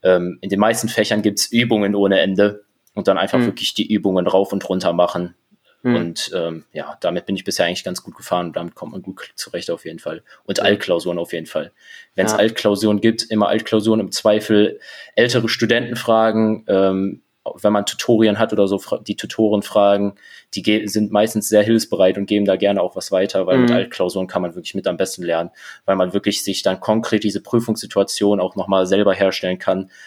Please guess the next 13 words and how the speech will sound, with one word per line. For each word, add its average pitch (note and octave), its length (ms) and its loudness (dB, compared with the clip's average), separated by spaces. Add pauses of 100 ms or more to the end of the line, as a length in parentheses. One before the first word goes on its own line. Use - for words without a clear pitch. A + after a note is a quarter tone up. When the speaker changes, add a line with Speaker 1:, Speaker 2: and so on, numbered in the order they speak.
(180)
Speaker 1:
dann F#2 120 0
auch F#2 160 -4
wirklich G2+ 280 -4
auf G2 140 -2
Zeit A2+ 420 0
mal G2 240 2
und F#2+ 180 -8
ohne G#2 180 2
Hilfsmittel G2+ 540 -2
diese F#2 240 -2
Aufgaben F#2 420 0
zu - 160 -8
machen. F#2+ 300 -4